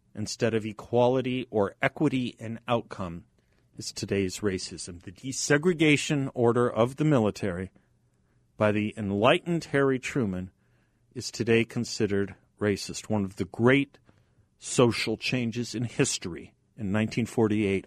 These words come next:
on this day is now racist. You know what? It isn't. It's just racist to those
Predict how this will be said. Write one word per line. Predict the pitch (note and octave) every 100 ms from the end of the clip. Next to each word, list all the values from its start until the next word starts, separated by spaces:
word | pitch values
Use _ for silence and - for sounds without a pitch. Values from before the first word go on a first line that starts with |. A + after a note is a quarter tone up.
| -
on | G#2 G#2+
this | G#2 -
day | - G2+ E2+ - _ _ _ _ _ -
is | - -
now | G#2 F#2+
racist. | F#2 E2 - - - - -
You | - G#2+
know | G#2+
what? | A2+ B2+ _ _ _ _ -
It | A2
isn't. | A#2 - F#2 - - _
It's | C3+ - -
just | - C#3+ A2+ - - -
racist | A2+ G2+ - G#2 - - _ _ _ _ -
to | A#2+
those | G2 A#2 G#2+ A2 - -